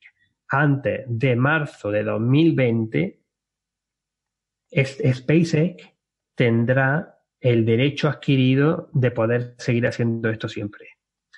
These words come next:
Supongo que será algo, un resquicio legal que hay por ahí, de que si llega un año, durante un año,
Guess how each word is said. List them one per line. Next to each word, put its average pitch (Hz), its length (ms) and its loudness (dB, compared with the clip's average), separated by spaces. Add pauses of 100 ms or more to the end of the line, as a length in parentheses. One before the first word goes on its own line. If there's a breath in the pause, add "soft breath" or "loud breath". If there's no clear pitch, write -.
Supongo 131 340 0
que 139 80 0
será 127 300 0
algo, 127 200 2
un 135 380 2
resquicio 135 500 -2
legal 120 300 0
que 127 60 0
hay 120 80 2
por 120 140 0
ahí, 175 120 2
de 165 100 -2
que 120 120 -2
si 120 160 -4
llega 143 200 0
un 160 200 4
año, 113 320 0
durante 113 340 0
un 135 80 4
año, 110 440 -2